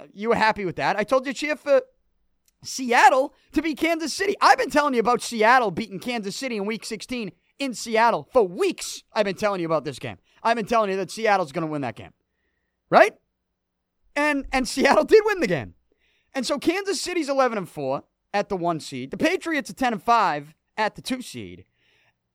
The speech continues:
And so I guess if the Patriots, you know, if the Patriots beat the Jets and Kansas City somehow loses to Oakland, which is, it's in Kansas City, that's not gonna happen. But let's just say it does. The Patriots would get the one seed. But I don't even wanna waste time on that 'cause Kansas City's not losing to Oakland.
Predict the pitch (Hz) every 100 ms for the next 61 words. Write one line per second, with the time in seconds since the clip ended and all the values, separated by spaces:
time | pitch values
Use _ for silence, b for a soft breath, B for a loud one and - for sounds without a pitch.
0 | - 247 - 285 277 226 349 - 277 -
1 | 247 294 - 226 196 - 220 196 196 320
2 | 285 202 - 247 202 151 226 202 180 -
3 | 277 262 190 - 240 180 - - 262 233
4 | 170 196 185 151 143 147 196 233 175 165
5 | - 165 - 180 180 123 95 98 175 208
6 | 185 - _ _ - 214 262 226 226 180
7 | 170 208 175 151 196 160 135 104 92 85
8 | 87 160 190 196 185 175 190 151 - 240
9 | 185 220 320 320 320 262 262 247 254 254
10 | 285 - 98 - b b b 311 339 403
11 | 392 311 277 220 208 - 196 185 175 170
12 | - 170 - 262 247 - 214 156 165 147
13 | 147 123 120 104 98 -